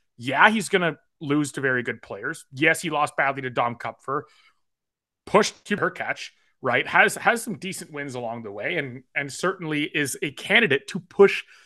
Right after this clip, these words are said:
Davidov Fokina. Strong, uh, serve forehand combo, decent returner, backhand's not a total liability.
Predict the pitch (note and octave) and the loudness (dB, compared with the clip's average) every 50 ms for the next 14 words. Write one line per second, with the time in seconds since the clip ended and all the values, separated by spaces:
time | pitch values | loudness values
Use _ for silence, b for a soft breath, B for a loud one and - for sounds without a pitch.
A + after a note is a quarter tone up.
0 | b _ - E3 C#3+ D3+ C#3 - - D3+ - - A3 F#3+ - - - - D3+ C#3+ | b _ -2 0 0 0 0 -2 -6 -6 -4 -2 -2 -2 -2 -2 -2 0 2 2
1 | C#3 C#3+ C#3 B2 _ _ - C#3+ C3 B2 - - - C#3 C3 B2 - - G3 G3 | 2 2 0 -6 _ _ -2 0 0 0 -2 -4 -4 -4 -4 -2 0 2 2 4
2 | D#3+ F#3 F3+ F3 - F#3+ F#3+ F#3+ F#3+ F#3 - D3+ D3+ C#3 - - C#3 B2+ - - | 4 2 0 0 0 0 2 2 2 0 0 -4 -8 -12 -12 -12 -14 -16 -8 -4
3 | G#3 G#3 G3+ F#3 C3 C#3+ C#3 C#3 - - C#3+ B2+ - - C#3+ C3+ C3 B2 - D3 | -2 -2 -2 0 0 0 -2 -2 -4 -8 -10 -10 -8 -8 -8 -6 -6 -6 -8 -8
4 | B2+ A#2+ A#2 B2 A#2 A2+ A2+ D3+ G3+ G#3 G#3 G3 G#3 G3+ G3 | -8 -8 -6 -6 -6 -4 -2 0 2 2 4 2 2 0 -2